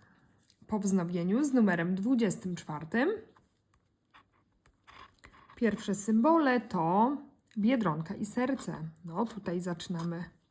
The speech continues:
ładnie, z przytupem.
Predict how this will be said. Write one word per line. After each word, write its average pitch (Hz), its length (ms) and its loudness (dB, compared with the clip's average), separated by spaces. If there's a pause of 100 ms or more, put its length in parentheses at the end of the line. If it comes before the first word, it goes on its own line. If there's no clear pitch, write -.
(760)
ładnie, 170 720 0
z - 120 -12
przytupem. 196 800 -4